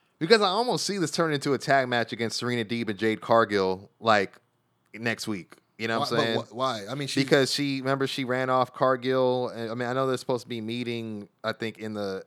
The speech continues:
Speaker 1: uh, tournament soon anyway. But s-,
Speaker 2: Well,
Speaker 1: I think
Speaker 2: Serena Deeb's not in it anymore, though.
Speaker 1: Yeah, I
Speaker 2: But,
Speaker 1: know,
Speaker 2: but
Speaker 1: but
Speaker 2: just
Speaker 1: she
Speaker 2: for the
Speaker 1: still
Speaker 2: sake of
Speaker 1: has
Speaker 2: her
Speaker 1: that
Speaker 2: beef.
Speaker 1: heat with, with,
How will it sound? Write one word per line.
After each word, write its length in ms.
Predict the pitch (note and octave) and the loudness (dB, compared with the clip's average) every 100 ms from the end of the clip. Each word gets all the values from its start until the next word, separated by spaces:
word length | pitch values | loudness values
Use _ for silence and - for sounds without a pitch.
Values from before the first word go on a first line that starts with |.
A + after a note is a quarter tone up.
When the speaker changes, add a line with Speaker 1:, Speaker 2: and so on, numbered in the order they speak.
| _ | _
Speaker 1:
uh, 160 | G#2+ F#2+ | -6 -6
tournament 440 | - A#2+ A#2 G2+ | -2 -2 -2 -4
soon 260 | - G#2 F#2+ | -6 -6 -4
anyway. 360 | A2 G2+ F2+ F2 | -4 -2 -4 -4
But 220 | F2+ F2 | -6 -6
s-, 180 | - - | -10 -6
Speaker 2:
Well, 100 | C#3+ | -2
Speaker 1:
I 20 | |
think 140 | - F3+ | 0 0
Speaker 2:
Serena 120 | F3+ D#3 | 2 0
Deeb's 160 | D#3 | -2
not 180 | A#2+ A2 | -6 -4
in 120 | C#3+ | -4
it 60 | A2+ | -6
anymore, 340 | G#2 G#2 G2+ | -10 -14 -12
though. 80 | G2 | -6
Speaker 1:
Yeah, 260 | B2+ C3+ A#2 | 4 4 6
I 20 | |
Speaker 2:
But, 60 | B2 | 4
Speaker 1:
know, 100 | A#2+ | 4
Speaker 2:
but 40 | |
Speaker 1:
but 40 | A#2+ | 4
Speaker 2:
just 120 | C3+ | 2
Speaker 1:
she 60 | C#3 | 0
Speaker 2:
for 60 | |
the 40 | B2 | 4
Speaker 1:
still 140 | C3+ | 6
Speaker 2:
sake 80 | C3+ | 8
of 60 | B2 | 8
Speaker 1:
has 100 | A#2+ | 6
Speaker 2:
her 60 | |
Speaker 1:
that 120 | A#2+ A#2 | 4 4
Speaker 2:
beef. 140 | C#3+ | 0
Speaker 1:
heat 200 | C3 B2 | -2 -4
with, 280 | A2+ A#2 A2 | 0 -2 0
with, 200 | A2+ | -2